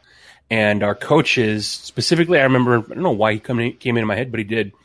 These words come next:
And I was thinking about this one coach that I had. I'm like, "Man, he was so passionate. Like, he was a great coach." He was just the dad of, like, one of the kids, two of the kids that I went to school with. And he was just, like, the football coach for, like, five years going. And I remember in my head, I'm like, "Dude, he would, like, he was there every day, like,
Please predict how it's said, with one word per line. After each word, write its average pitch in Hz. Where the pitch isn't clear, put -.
And 113
I -
was 123
thinking 190
about 175
this 127
one 135
coach -
that 117
I 113
had. 107
I'm 113
like, 107
"Man, 160
he 127
was 127
so 160
passionate. 120
Like, 92
he -
was 208
a 143
great 120
coach." 139
He 135
was 156
just 147
the 143
dad 113
of, 107
like, 101
one 113
of 107
the 107
kids, 110
two 165
of 143
the 127
kids 120
that 113
I 107
went 107
to 101
school 120
with. 104
And 104
he 104
was 107
just, 110
like, 101
the 107
football 127
coach 107
for, -
like, 95
five 110
years 104
going. 101
And 135
I -
remember 147
in 143
my 127
head, 139
I'm 135
like, 110
"Dude, 147
he 131
would, 147
like, 113
he -
was 120
there 107
every 101
day, 117
like, 104